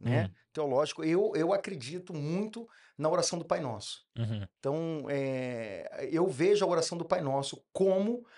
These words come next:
Speaker 1: a visão de futuro de Jesus, né?
Speaker 2: Ok.
Speaker 1: Então, todo líder precisa ter uma visão clara de futuro pra que ele possa direcionar as pessoas pra aquela direção.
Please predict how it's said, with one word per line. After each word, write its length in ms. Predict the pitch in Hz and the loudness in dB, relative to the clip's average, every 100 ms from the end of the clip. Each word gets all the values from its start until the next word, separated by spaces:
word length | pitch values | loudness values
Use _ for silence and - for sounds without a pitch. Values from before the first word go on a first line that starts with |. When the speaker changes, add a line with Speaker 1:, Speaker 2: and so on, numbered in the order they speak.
| - | -4
Speaker 1:
a 120 | 147 | -2
visão 380 | 147 160 110 185 | 0 0 2 0
de 100 | 185 | 0
futuro 640 | - 220 - 147 139 151 170 _ _ _ _ _ _ | -4 -6 -4 -2 -2 -4 -10 _ _ _ _ _ _
de 140 | 110 | -6
Jesus, 540 | 117 135 104 82 - - _ | -4 -4 -4 -12 -16 -20 _
né? 220 | 110 120 110 | -2 0 -2
Speaker 2:
Ok. 140 | 101 98 _ 139 | -4 -8 _ -8
Speaker 1:
Então, 300 | 131 165 180 | 0 0 0
todo 400 | - 208 262 226 | 0 0 2 0
líder 400 | 151 175 180 - | -2 -2 -2 -4
precisa 360 | 185 - 165 - | -4 -4 -6 -4
ter 100 | 175 | -2
uma 160 | 175 | -2
visão 340 | 160 135 180 - | -2 -2 -4 -4
clara 320 | - 143 156 | 0 2 2
de 80 | 131 | -4
futuro 300 | - - 135 | -10 -12 -12
pra 140 | 127 147 | -6 -4
que 100 | 180 | -4
ele 80 | 170 | -6
possa 320 | - 135 143 | -4 -4 -4
direcionar 460 | 131 139 139 151 143 | -6 -6 -4 -4 -4
as 80 | 143 | -6
pessoas 380 | 160 - 135 | -8 -6 -6
pra 140 | 139 147 | -6 -6
aquela 200 | 139 127 | -4 -4
direção. 540 | 120 139 - 285 180 | -4 -2 0 0 -2